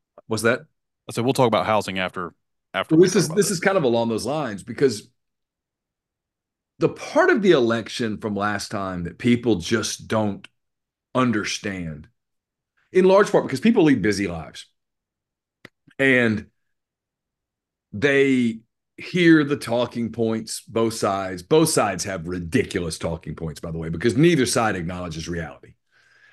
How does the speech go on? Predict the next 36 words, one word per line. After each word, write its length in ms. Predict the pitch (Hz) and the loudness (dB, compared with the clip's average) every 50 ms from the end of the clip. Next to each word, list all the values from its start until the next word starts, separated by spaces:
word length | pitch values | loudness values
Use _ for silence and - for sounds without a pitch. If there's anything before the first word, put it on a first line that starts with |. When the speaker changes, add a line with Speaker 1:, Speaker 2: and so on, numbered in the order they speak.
| _ _ _ _ _ _ _ _ _ | _ _ _ _ _ _ _ _ _
Speaker 1:
The 120 | 131 139 | 4 6
reality 720 | 139 156 180 180 180 185 202 240 269 262 220 185 156 135 135 | 8 8 8 8 8 6 4 4 6 4 6 6 4 4 4
of 460 | 127 127 127 117 107 98 95 87 85 85 | 2 2 2 2 2 0 -4 -6 -4 -4
the 100 | 104 98 | -4 -4
twenty 340 | - - 143 147 143 131 | -4 -2 -2 0 2 2
twenty 300 | 117 - - 131 123 120 | 0 0 -2 -2 0 2
election, 580 | 113 110 104 101 95 85 90 - 85 80 82 - _ _ _ _ _ _ _ _ _ _ _ _ _ - | 2 2 0 0 -2 -6 -10 -14 -14 -14 -16 -20 _ _ _ _ _ _ _ _ _ _ _ _ _ 0
and 120 | 135 135 | 2 4
this 180 | 160 170 170 - | 4 4 4 4
is 340 | 156 143 - - - _ _ _ | 2 2 2 -4 -8 _ _ _
if 220 | 139 135 131 - | 0 0 2 2
you 120 | 120 135 | 0 0
believe 420 | 120 104 127 123 131 131 131 127 120 | 2 2 2 4 4 4 4 4 2
the 80 | 127 | -2
numbers. 400 | 120 104 90 80 - - - - _ _ _ _ | -2 -2 -4 -6 -12 -16 -20 -20 _ _ _ _
So 160 | - - 123 | -4 -2 0
if 120 | 120 120 131 | 0 4 6
you're 120 | 160 165 | 6 6
one 140 | 165 180 190 | 6 6 6
of 60 | 190 | 4
the 80 | 180 165 | 4 4
people 300 | 151 160 156 147 135 120 | 4 2 2 0 -4 -4
that 140 | 110 101 | -4 -6
doesn't 300 | 98 131 135 127 151 131 | -4 -4 -4 -4 -6 -8
believe 300 | 127 123 127 131 135 127 | -6 -4 -2 0 0 0
the 80 | 117 120 | -2 -4
numbers, 420 | 113 120 123 127 123 123 120 113 | -4 -4 -4 -4 -2 -2 -4 -4
that 80 | - 101 | -6 -12
you 100 | 104 104 | -16 -12
think 220 | 101 123 117 - | -10 -10 -10 -6
the 80 | 117 117 | -4 -4
election 320 | 107 113 120 120 117 120 | -4 -4 -4 -6 -6 -6
was 100 | 117 104 | -8 -8
stolen, 520 | - - 123 117 120 120 123 123 117 117 117 | -4 -4 0 0 2 2 2 2 0 0 -2
whatnot, 380 | 127 120 131 127 123 117 - _ _ _ _ _ _ | -4 -4 -6 -8 -8 -8 -10 _ _ _ _ _ _
okay, 340 | 127 117 - 120 98 92 | -6 -2 -2 -2 -4 -4